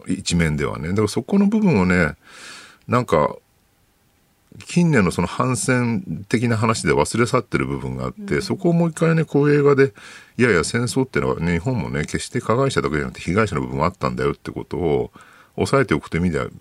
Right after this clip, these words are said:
Speaker 1: 重要なポイントでもあるかなって感じはしますよね、これはね。
Speaker 2: うん。えー、この時間、まずは毎日新聞の十八面、東京駅近くでシベリア抑留資料展という記事を紹介しました。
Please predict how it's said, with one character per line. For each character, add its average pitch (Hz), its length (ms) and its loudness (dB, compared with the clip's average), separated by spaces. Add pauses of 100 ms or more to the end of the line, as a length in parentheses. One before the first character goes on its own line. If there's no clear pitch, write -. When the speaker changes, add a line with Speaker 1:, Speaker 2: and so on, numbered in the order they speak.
(380)
Speaker 1:
重 90 180 0
要 90 160 2
な 90 100 2
ポ - 160 0
イ 87 40 0
ン 85 40 -4
ト 104 100 0
で 78 60 -6
も 65 100 0
あ 73 60 2
る 76 80 -4
か - 120 -6
な 98 80 0
っ 98 40 -8
て - 100 -10
感 78 180 -4
じ 80 80 -6
は 80 80 -2
し - 260 -8
ま 82 140 -4
す - 140 -8
よ 62 80 -10
ね、 58 160 -12 (180)
こ - 60 -16
れ 175 60 -8
は - 80 -6
ね。 76 120 -6
Speaker 2:
う - 20 -2
ん。 64 320 -8 (1400)
え 190 120 0
ー、 - 20 0
こ 196 120 0
の 196 100 2
時 - 80 -6
間、 202 200 2
ま 214 120 2
ず 202 100 -2
は 185 100 2
毎 208 220 4
日 247 160 4
新 233 300 4
聞 208 100 0
の 190 160 2
十 208 200 2
八 214 280 -2
面、 196 240 4
東 240 260 2
京 247 140 4
駅 247 240 2
近 - 240 -2
く 202 100 0
で 180 140 4
シ 185 200 2
ベ 226 120 6
リ 226 140 6
ア 226 60 6
抑 196 280 2
留 214 160 6
資 202 200 2
料 254 180 6
展 208 260 0
と 185 80 -6
い 175 140 -2
う 175 40 -4
記 196 140 -2
事 180 180 0
を 196 120 4
紹 196 200 -2
介 185 200 -2
し 196 100 -4
ま 185 140 0
し - 80 -6
た。 170 160 0